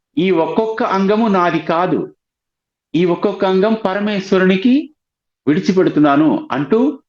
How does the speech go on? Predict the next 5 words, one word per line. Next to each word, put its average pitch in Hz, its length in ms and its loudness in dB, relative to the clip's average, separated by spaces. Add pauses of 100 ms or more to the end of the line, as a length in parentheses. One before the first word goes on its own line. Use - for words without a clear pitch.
(120)
విశ్వ 175 420 0
విరాట్ 202 520 2
స్వరూపుడైనటువంటి 175 1300 0
పరమేశ్వరుణ్ణి 135 1300 0 (2250)
మనలో 190 840 -2